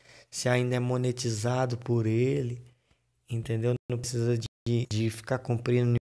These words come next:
nenhuma tarefa nem nada." Aí que eu pensei, "Ah, de vez em quando eu posto na Cos T V, mas eu vou focar mais no YouTube, porque o YouTube é uma,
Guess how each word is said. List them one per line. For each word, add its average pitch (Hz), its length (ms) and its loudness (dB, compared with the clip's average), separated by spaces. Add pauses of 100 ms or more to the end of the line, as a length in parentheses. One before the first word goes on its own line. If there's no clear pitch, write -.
nenhuma 117 200 2
tarefa 127 460 -2
nem 120 180 2
nada." 135 400 -4 (720)
Aí 135 140 -2
que 135 80 -2
eu 127 40 0
pensei, 123 560 -2
"Ah, - 240 -4 (1500)
de 123 160 -6
vez 147 260 2
em 170 100 -2
quando 151 260 -2
eu 196 100 0
posto 175 360 -2
na 170 100 -4
Cos 151 300 -4
T 151 160 -2
V, 135 180 -2
mas 180 320 -4
eu 160 100 4
vou 156 200 0
focar 143 500 -2
mais 147 340 -2
no 165 380 -2 (1120)
YouTube, 131 420 -2
porque - 260 -2
o 143 80 4
YouTube - 720 -4
é 170 60 2
uma, 170 340 -4